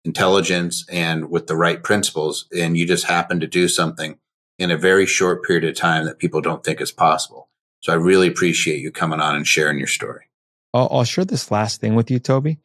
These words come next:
Speaker 2: I heard a
Speaker 1: Mm-hmm.
Speaker 2: saying recently that stood out, and it said, "Everybody is self-made, but only the successful ones will admit it."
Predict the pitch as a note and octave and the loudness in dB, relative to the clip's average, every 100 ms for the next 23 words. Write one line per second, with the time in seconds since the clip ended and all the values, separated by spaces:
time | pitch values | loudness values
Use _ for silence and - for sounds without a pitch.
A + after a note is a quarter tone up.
0 | _ _ _ - A2 G#2 D3 A2 G2+ A2 | _ _ _ -2 2 4 4 4 2 2
1 | G#2 G2 G2 - G#2+ G2+ F#2 - - G#2 | 2 0 -2 -2 -2 -2 -4 -4 -2 0
2 | G2+ G2+ - G2+ - G#2 - - B2 D3+ | 2 0 -2 -6 -4 -6 -4 0 2 2
3 | C3 A#2 G#2 - G#2+ G2+ - G#2 G2+ F#2+ | 4 2 0 0 -2 -2 -2 -2 0 -2
4 | - G2+ G#2 A2 G#2 G2 - - - G2+ | -2 0 2 2 2 0 -4 -4 -2 0
5 | - G2 E2 F2 G#2 F#2 E2 G2 F#2 - | 0 0 0 0 0 2 2 2 0 0